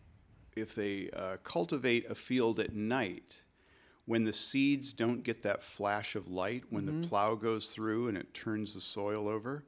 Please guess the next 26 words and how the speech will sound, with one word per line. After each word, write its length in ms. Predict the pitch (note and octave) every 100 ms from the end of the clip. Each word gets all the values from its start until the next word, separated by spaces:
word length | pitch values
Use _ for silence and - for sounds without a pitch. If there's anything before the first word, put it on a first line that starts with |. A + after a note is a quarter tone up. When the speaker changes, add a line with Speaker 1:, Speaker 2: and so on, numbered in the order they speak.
| _ _ _ _
Speaker 1:
that 240 | B2 D3
little 180 | F3 D3
flash 440 | C3+ - B2 A#2+ -
of 100 | G#2
light, 240 | G#2+ F#2+
there 120 | G#2+
are 80 | G#2+
photoreceptors 960 | G#2 - C#3 C3+ A#2 - A#2+ A2+ G#2+ G2+
on 160 | G2 F#2+
seeds. 720 | - - A#2+ F2+ E2+ - - -
Speaker 2:
Wow. 80 | D3 C3+ B2+ A#2+ - -
Speaker 1:
And 160 | A#2 A#2+
if 140 | -
they 160 | A#2 A2
cover 440 | - - F3 F#3+
the 100 | C3+
plow 400 | - A#2 G2+ G2
during 260 | G2+ F#2+ F#2+
the 80 |
day, 540 | F2 A#2+ A2+ F2 F2 G#2+ -
or 240 | B2 C#3+ A#2+
if 120 | -
they 120 | A2+
plow 420 | G#2 - B2 A#2
at 140 | G2+ -
night, 460 | G#2+ B2 A2+ -